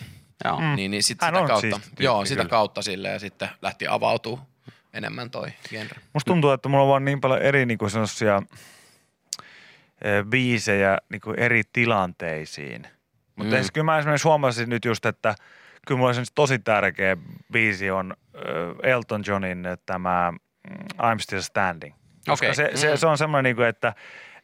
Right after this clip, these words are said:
Speaker 2: että vaikka se olisi niinku saunaillassa, vaikka se olisi hautajaisissa tai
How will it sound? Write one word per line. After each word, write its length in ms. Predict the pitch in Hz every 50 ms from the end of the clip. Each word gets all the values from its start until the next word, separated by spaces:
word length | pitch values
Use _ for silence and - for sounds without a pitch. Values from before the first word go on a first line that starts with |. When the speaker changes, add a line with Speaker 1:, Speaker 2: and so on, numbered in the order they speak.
| _ _ -
Speaker 2:
että 180 | 117 - - - -
vaikka 280 | - 139 147 143 151 139
se 80 | 120 135
olisi 200 | 131 123 113 123
niinku 160 | 117 104 101
saunaillassa, 920 | - 151 160 165 160 147 131 127 123 113 113 110 107 - - 117 113 117 - -
vaikka 240 | 120 120 113 120 117
se 80 | 113
olisi 180 | 113 107 98 -
hautajaisissa 1040 | 131 139 135 127 113 - 110 104 101 98 98 98 95 92 87 - - - 98 95 - - - -
tai 360 | - 101 95 95 92 92 92